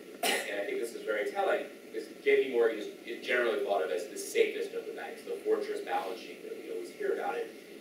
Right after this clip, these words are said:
And in this presentation that dealt with one of its wind down orderly liquidations, one of the provisions in Dodd-Frank, um, suggested that a fifty billion dollar hit to J P Morgan Chase could take down the bank, would take down the bank. And that sounds like a lot of money,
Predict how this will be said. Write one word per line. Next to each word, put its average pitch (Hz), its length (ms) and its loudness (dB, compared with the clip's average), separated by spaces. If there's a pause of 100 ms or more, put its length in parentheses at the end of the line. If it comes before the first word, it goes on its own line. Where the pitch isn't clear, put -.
(140)
And - 120 4
in 127 140 0
this 127 80 -2
presentation 156 760 0
that 107 160 -4
dealt 107 220 4
with 101 200 0
one 101 100 0
of - 60 -4
its - 180 -2 (380)
wind 107 280 0
down - 160 2 (120)
orderly - 360 0
liquidations, - 720 -2
one - 100 -6
of 92 60 -4
the 90 160 2 (300)
provisions 104 460 0
in - 140 -8
Dodd-Frank, - 680 2 (360)
um, 107 220 -2
suggested 104 560 2
that 117 120 6
a - 60 2
fifty 147 340 4
billion 117 300 4
dollar 104 300 4
hit - 540 2
to - 120 -10
J - 180 0
P - 180 -6
Morgan - 220 -2
Chase - 380 2 (320)
could - 160 0
take - 180 0
down - 160 0
the - 60 -4
bank, - 180 -8 (220)
would 104 140 -6
take - 200 -4
down - 120 -8
the - 140 -12
bank. - 120 -10 (720)
And 139 100 2
that - 140 6
sounds - 280 6
like 214 140 6
a - 60 6
lot 196 200 4
of - 140 -4
money, - 380 0